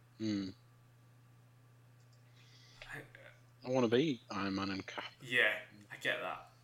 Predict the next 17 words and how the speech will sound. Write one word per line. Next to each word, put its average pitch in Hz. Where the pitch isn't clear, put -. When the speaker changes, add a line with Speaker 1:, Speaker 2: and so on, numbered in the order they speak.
Speaker 2:
I -
get, -
I 120
do 123
understand 110
that. 98
But -
as 165
somebody 160
who 147
played 139
that 131
D 131
C 123
Universe 117
M 117
M 113